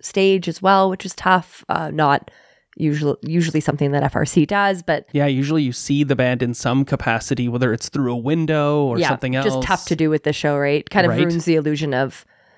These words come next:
Speaker 1: where the show is set.
Speaker 2: The bare bones
Speaker 1: For sure. So
Speaker 2: staging of it.
Speaker 1: Yeah, so tech was our biggest challenge. So I think we were all working towards that. I felt confident in my team, my, my rehearsal team, you know, my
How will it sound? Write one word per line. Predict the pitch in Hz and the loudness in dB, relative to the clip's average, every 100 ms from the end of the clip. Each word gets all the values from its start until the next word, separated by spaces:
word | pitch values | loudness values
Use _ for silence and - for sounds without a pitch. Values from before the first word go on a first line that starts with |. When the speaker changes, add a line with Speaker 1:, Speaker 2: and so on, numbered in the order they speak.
| _ | _
Speaker 1:
where | - 165 143 139 | -4 2 4 2
the | 135 127 123 123 - | 2 2 2 0 -2
show | - 78 - | -2 0 0
is | - | -4
set. | - | -2
Speaker 2:
The | 127 | 0
bare | 120 123 120 | 2 2 2
bones | 120 113 107 - | 0 -2 -4 -2
Speaker 1:
For | 147 | -2
sure. | - - - | -4 -8 -8
So | - 170 156 | -2 2 4
Speaker 2:
staging | 147 120 | 2 -2
of | 107 110 | -4 -8
it. | - _ _ - | -10 _ _ -2
Speaker 1:
Yeah, | 254 269 | 0 2
so | 220 | 0
tech | 277 294 | 0 0
was | 311 | 2
our | 285 | 2
biggest | 220 196 208 | 0 -2 -2
challenge. | - 147 156 202 285 - - | 0 0 2 -2 -4 -8 -10
So | - | -2
I | 165 | 0
think | 180 170 | 0 0
we | 170 | 2
were | 160 | 4
all | 151 151 | 4 2
working | 147 160 | -2 -6
towards | 156 151 147 - | -4 -4 -4 -4
that. | 127 165 | -4 -2
I | 175 | -2
felt | - 147 | -4 -6
confident | - 151 - 151 143 - | -6 -6 -6 -8 -6 -4
in | 147 143 143 - - - _ 165 | -2 -2 -6 -12 -20 -20 _ 2
my | 147 | 2
team, | - 151 147 | 2 0 0
my, | 135 | 0
my | 131 | 0
rehearsal | 135 135 180 185 185 | 0 2 2 2 0
team, | 180 190 180 175 170 165 143 | 2 0 2 0 -2 -4 -6
you | - | -8
know, | 90 | -8
my | - | -10